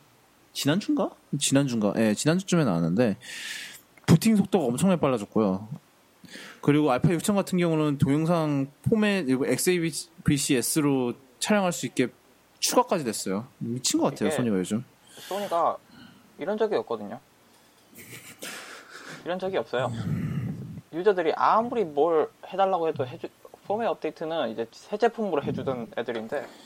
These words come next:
Speaker 1: 예.
Speaker 2: 갑자기 해주니까 좀 적응이
Speaker 1: 새
Speaker 2: 안 돼요.
Speaker 1: 펌웨어입니다. 사실 새 제품이에요. 어, 아닌데, 잠깐만. <laughs> 보통 이런 식이었죠.
Speaker 2: 맞아요. 그런 식이었어요.
Speaker 1: 네. 음.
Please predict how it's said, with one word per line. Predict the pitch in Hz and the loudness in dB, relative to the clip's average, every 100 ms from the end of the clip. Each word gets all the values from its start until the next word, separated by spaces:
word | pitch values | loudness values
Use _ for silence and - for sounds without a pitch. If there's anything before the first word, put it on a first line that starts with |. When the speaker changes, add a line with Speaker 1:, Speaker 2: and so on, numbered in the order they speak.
| - _ _ - | -20 _ _ 0
Speaker 1:
예. | 143 - - - - | 2 2 0 -4 -6
Speaker 2:
갑자기 | - 185 180 | -2 0 0
해주니까 | 170 165 147 127 | -4 -6 -6 -8
좀 | 127 | -8
적응이 | 135 160 | -6 0
Speaker 1:
새 | 226 | 2
Speaker 2:
안 | - | 4
돼요. | 269 | 2
Speaker 1:
펌웨어입니다. | 240 226 175 143 131 | 2 0 0 0 0
사실 | 143 160 | 0 -2
새 | 151 185 | 0 0
제품이에요. | 180 139 123 104 101 | -2 -2 -2 0 0
어, | 113 107 101 101 87 | -2 -2 -2 -2 -2
아닌데, | 92 104 90 | -4 -4 -6
잠깐만. | - - 80 90 - | -12 -18 -12 -10 -8
<laughs> | 175 151 135 - - - - - - - - _ _ - | -8 -2 -2 -2 -6 -10 -20 -20 -18 -18 -20 _ _ -10
보통 | 113 135 | -4 0
이런 | 120 139 | 0 0
식이었죠. | 143 170 - - 143 - _ _ _ _ _ _ _ _ _ _ | 0 -2 -2 -8 -8 -12 _ _ _ _ _ _ _ _ _ _
Speaker 2:
맞아요. | - - - _ _ _ | -14 -12 -16 _ _ _
그런 | 117 120 | -14 -10
식이었어요. | 98 92 90 - - _ _ - | -6 -6 -8 -16 -20 _ _ -8
Speaker 1:
네. | - - - - - - - _ _ _ 107 | -8 -8 -20 -20 -20 -20 -20 _ _ _ -12
음. | 82 76 | -10 -10